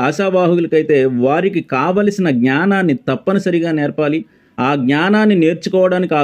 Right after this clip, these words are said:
విద్యార్థులు సాధన చేయవలసి ఉంటుంది. సాధన చేసిన విద్యార్థులే నాణ్యమైన విద్యను పొందగలుగుతారు. అందరినీ ఏదో విధంగా ఉత్తీర్ణులను చేసి పెద్ద పెద్ద బ్యానర్లు కట్టి తల్లిదండ్రులను ఆకర్షించాలనే వ్యాపార దృక్పథం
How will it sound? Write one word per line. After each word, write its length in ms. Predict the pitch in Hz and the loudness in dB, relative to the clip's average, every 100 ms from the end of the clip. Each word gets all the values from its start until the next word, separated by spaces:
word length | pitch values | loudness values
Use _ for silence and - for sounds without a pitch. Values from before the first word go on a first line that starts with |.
| 135 | 0
విద్యార్థులు 560 | 131 127 196 185 175 143 | 0 0 0 2 0 0
సాధన 340 | 143 151 185 170 170 | 0 0 0 0 0
చేయవలసి 420 | 165 160 147 160 | 2 2 2 0
ఉంటుంది. 400 | 131 120 104 87 - _ _ - | 2 2 0 -2 -12 _ _ -10
సాధన 420 | - 143 196 233 190 | -4 0 2 0 2
చేసిన 240 | 196 196 180 | 2 2 2
విద్యార్థులే 680 | 143 131 190 202 185 190 151 | 0 0 0 2 2 2 2
నాణ్యమైన 500 | 139 160 185 185 180 156 | 2 2 2 2 2 2
విద్యను 420 | 139 135 180 147 | 2 2 0 2
పొందగలుగుతారు. 760 | 147 147 156 147 131 120 104 - _ _ _ | 2 2 2 2 0 -2 -4 -10 _ _ _
అందరినీ 440 | 131 165 226 233 233 175 | 0 2 2 2 2 4
ఏదో 180 | 202 233 208 | 4 4 4
విధంగా 320 | 202 208 202 175 | 2 2 2 2
ఉత్తీర్ణులను 560 | 156 156 247 233 214 190 175 | 0 2 2 4 4 2 0
చేసి 280 | 170 170 170 - _ _ | 0 0 -2 -4 _ _
పెద్ద 200 | 151 151 | -2 0
పెద్ద 220 | 180 175 151 120 | 0 0 0 0
బ్యానర్లు 460 | 151 196 233 220 208 | 0 0 0 0 0
కట్టి 300 | 170 160 175 160 | -2 0 0 0
తల్లిదండ్రులను 640 | 151 196 208 226 220 196 | 0 2 2 2 2 2
ఆకర్షించాలనే 840 | 165 175 196 196 185 190 180 175 143 123 | 0 -2 -2 -2 0 0 2 2 2 2
వ్యాపార 420 | 160 180 208 196 | 0 0 0 2
దృక్పథం 500 | 156 160 - 185 151 | 0 -4 -2 0 0